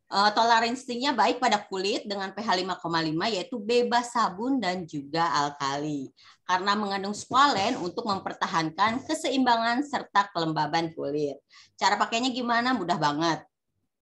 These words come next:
Adik-adik semua boleh kok dipotong dua nih biar hemat nih. Karena kan memang kelemahan kita salah satunya ada pemadatnya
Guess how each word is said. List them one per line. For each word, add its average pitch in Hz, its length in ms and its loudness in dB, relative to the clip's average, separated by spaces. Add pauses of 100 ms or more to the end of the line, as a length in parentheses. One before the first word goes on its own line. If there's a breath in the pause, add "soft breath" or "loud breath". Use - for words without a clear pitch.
(180)
Adik-adik 185 320 0
semua 233 320 2
boleh 202 320 4
kok - 400 4
dipotong 196 480 -6
dua 190 320 4
nih 277 80 2
biar 220 240 2
hemat 202 560 -2
nih. 254 400 -4 (160 loud breath)
Karena 185 320 -4
kan 247 160 2
memang 240 240 -4
kelemahan 196 400 -2
kita 208 320 2
salah 196 240 2
satunya 202 480 -2
ada 208 160 2
pemadatnya 180 800 -2